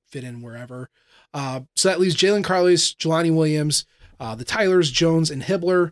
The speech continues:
And then, of course, Isaac Thompson, I think, is still recovering from his catastrophic leg injury. So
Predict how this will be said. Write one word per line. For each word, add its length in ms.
And 160
then, 140
of 80
course, 240
Isaac 280
Thompson, 360
I 80
think, 180
is 80
still 240
recovering 380
from 160
his 100
catastrophic 880
leg 220
injury. 340
So 320